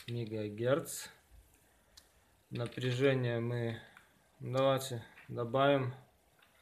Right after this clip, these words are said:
на ноль двадцать пять. И попробуем перезагрузиться.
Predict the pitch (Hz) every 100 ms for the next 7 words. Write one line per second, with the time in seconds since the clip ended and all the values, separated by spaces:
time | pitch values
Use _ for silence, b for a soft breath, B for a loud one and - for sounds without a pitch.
0 | - 113 120 123 110 117 143 143 - 135
1 | - - 117 101 - - _ _ _ _
2 | b b b b b b 143 170 175 139
3 | 135 135 131 123 127 - 131 139 131 123
4 | 120 120 117 120 107 107 104 - 113